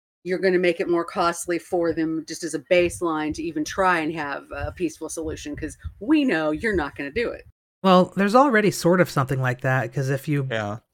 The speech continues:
Speaker 2: if you break your expansion promise, for instance, it
Speaker 1: Mm-hmm.
Speaker 2: will come up and say, "They forgot your thing.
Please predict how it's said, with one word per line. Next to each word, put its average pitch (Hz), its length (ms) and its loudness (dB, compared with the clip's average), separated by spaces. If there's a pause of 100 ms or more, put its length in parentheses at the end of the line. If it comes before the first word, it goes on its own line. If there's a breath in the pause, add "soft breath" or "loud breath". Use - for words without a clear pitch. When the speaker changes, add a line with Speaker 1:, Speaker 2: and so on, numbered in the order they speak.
(120)
Speaker 2:
if 170 160 2
you 180 80 8
break 170 420 2
your 147 180 2
expansion 143 600 -2
promise, 127 440 -2
for - 180 -4
instance, 131 460 -4
it 170 80 0
Speaker 1:
Mm-hmm. 143 120 -2
Speaker 2:
will 131 240 0
come 151 260 0
up 147 140 0
and 135 120 -2
say, 131 400 -2 (340 soft breath)
"They 151 100 2
forgot 135 500 2
your 127 200 -2
thing. 127 480 -6